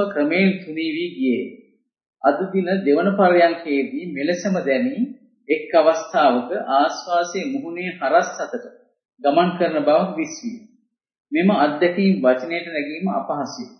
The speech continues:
ඊයේ කළ වාර්තාවක හුස්ම ගෙවන් වීම වෙනුවට එය තුනී වීමක් ලෙස නිවැරදි විය යුතුයයි සිතේ. ඉහත විස්තරය අනුව ඒ ආශ්වාස ප්‍රාශ්වාස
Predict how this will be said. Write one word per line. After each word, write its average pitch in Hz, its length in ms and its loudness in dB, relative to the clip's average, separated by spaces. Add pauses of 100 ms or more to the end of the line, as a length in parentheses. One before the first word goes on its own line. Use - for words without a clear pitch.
(240)
ඊයේ 175 340 4
කළ 190 240 0
වාර්තාවක 139 800 0 (120)
හුස්ම 165 340 -10
ගෙවන් 147 380 2
වීම 170 280 -8 (320)
වෙනුවට 139 520 -2 (680)
එය - 180 -2
තුනී 165 380 -6
වීමක් 180 440 -6
ලෙස 175 180 -10
නිවැරදි 160 480 -4
විය 175 160 -8
යුතුයයි 170 480 -6
සිතේ. - 440 -8 (1080)
ඉහත 190 280 0
විස්තරය 165 520 0
අනුව 135 320 0 (220)
ඒ 160 240 -2
ආශ්වාස 160 680 2
ප්‍රාශ්වාස 151 640 2